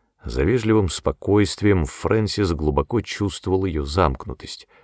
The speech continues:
Его опущенные глаза вдруг остановились на небольшой фотографии в рамке — которую она уже поставила на письменном столе. «Какой прекрасный вид!»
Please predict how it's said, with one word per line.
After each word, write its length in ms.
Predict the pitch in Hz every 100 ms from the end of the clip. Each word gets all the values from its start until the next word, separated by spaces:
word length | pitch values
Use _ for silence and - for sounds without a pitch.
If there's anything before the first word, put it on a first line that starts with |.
| _ _ _ _ _ _
Его 220 | - 92 131
опущенные 520 | - - - 98 87
глаза 440 | 71 67 69 107
вдруг 380 | 92 76 110 -
остановились 720 | - - 78 76 104 95 -
на 120 | 78
небольшой 520 | 76 78 78 78 127
фотографии 800 | 117 - - 69 78 95 98 104
в 120 | 95 90
рамке — 540 | 95 95 85 98 90 - _ _ -
которую 380 | 85 - 57
она 140 | 101 107
уже 160 | 98 101
поставила 580 | 87 - 98 95 92
на 160 | 90 87
письменном 560 | - - 87 85 80 80
столе. 420 | - - - 65 _ _ _ _ _ _ -
«Какой 420 | - - 104 90
прекрасный 720 | - 95 - 98 101 - 107
вид!» 300 | 95 117 -